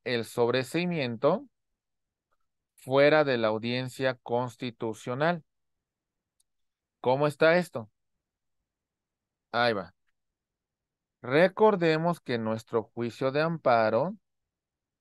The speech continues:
tiene esta tramitación. Aquí está la audiencia constitucional, pero se actualiza una causal de improcedencia antes de la audiencia constitucional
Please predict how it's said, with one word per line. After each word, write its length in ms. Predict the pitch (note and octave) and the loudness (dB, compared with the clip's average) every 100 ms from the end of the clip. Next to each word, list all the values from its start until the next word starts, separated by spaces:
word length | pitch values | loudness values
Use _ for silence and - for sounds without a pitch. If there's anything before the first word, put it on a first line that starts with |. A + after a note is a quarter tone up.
| _ _ _ | _ _ _
tiene 720 | - B2+ C3+ C#3 C#3 B2 C#3+ G#3+ - _ _ _ _ _ _ _ _ _ _ - | -6 0 0 0 -2 -2 -4 -8 -18 _ _ _ _ _ _ _ _ _ _ -4
esta 460 | A#2+ A#2 - B2+ | -2 -2 0 -2
tramitación. 920 | B2 A#2 A#2 B2+ C#3 D3+ - G#3+ A3 - _ _ _ _ _ _ _ _ _ _ _ _ _ _ _ _ _ _ _ _ _ _ _ _ | 0 0 0 -2 -2 -2 -2 -4 -4 -12 _ _ _ _ _ _ _ _ _ _ _ _ _ _ _ _ _ _ _ _ _ _ _ _
Aquí 320 | C#3 B2 - | 0 0 2
está 200 | E3 F3+ | 0 4
la 120 | F#3 D#3+ | 4 4
audiencia 440 | C3 C#3 C#3+ D3+ | 2 -2 -2 -2
constitucional, 1040 | - D3 C#3 D3 D#3+ D3+ F3 E3 F#3 F#3 - _ _ _ _ _ _ _ - | 0 -2 -2 -4 -4 -4 -4 0 0 0 -10 _ _ _ _ _ _ _ 2
pero 300 | E3+ F#3+ G3+ | 4 6 4
se 140 | - | 4
actualiza 800 | D3+ - C#3 C3+ D#3 D#3 E3+ D#3+ | 0 4 4 4 2 0 0 -2
una 300 | - C#3 D3 | -4 -2 -2
causal 420 | C#3+ B2+ A2+ C3+ C3 | -2 -4 -2 -2 -2
de 80 | |
improcedencia 880 | B2 A2 C#3 D3 F3 C#3 C3 D#3 D#3 - | -6 -4 -4 -2 -2 -4 -2 -2 -2 -2
antes 360 | B2+ C3+ D3 | -6 -2 -4
de 100 | B2 | -2
la 80 | A2+ | -2
audiencia 380 | A2 A#2 B2+ C3+ | -2 -4 -6 -8
constitucional 920 | - B2+ D3 C#3+ D#3+ G3 F3+ E3 G#3+ | -6 -8 -8 -10 -10 -6 -2 -2 -2